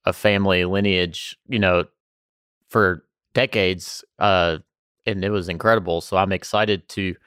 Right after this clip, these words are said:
to meet our guests and hear a story. And yeah, the, you know, bourbon is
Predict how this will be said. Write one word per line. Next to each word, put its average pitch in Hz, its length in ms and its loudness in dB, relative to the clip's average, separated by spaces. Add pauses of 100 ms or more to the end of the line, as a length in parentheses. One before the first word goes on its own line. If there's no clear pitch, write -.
(480)
to 131 140 -8
meet 117 180 2
our 110 140 4
guests 110 240 0
and 95 100 -4
hear 101 220 0
a 87 80 0
story. 107 440 0
And 92 80 -4
yeah, 117 180 4
the, 90 220 -2 (540)
you 98 80 -4
know, 95 80 2
bourbon 101 420 2
is 92 460 -4